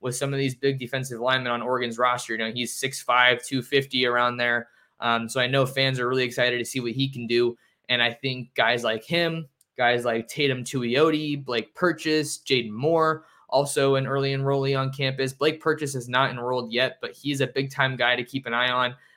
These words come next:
because this lack of depth, uh, you know, for an edge rusher, for outside linebacker,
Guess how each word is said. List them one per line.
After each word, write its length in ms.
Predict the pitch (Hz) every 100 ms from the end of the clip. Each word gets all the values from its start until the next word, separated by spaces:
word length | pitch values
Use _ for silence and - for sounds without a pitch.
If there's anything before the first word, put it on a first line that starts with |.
| _ -
because 640 | 131 135 127 123 120 - _ _ _ _ _ _ _ _ -
this 280 | 131 131 123
lack 240 | 131 139
of 140 | 131
depth, 380 | 117 143 - - -
uh, 240 | 123 123 120
you 100 | 123
know, 180 | 123 120
for 240 | 127 120
an 80 | 113
edge 180 | 160 143
rusher, 460 | 127 127 123 131
for 140 | 127 123
outside 360 | 131 120 127 123
linebacker, 760 | 135 170 120 117 120 120